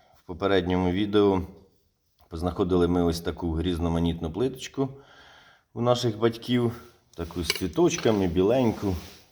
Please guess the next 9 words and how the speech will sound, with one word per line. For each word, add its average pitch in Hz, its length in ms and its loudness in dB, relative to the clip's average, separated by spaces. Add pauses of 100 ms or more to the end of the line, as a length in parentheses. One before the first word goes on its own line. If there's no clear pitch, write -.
ось - 180 -10
таку. 127 420 -2 (1200)
Е, 87 340 2
і 95 140 0
вирішили 127 680 4 (800)
обкласти 107 520 0
наш 104 260 2
свинарничок. 80 720 0 (680)
Гадаю, 95 440 2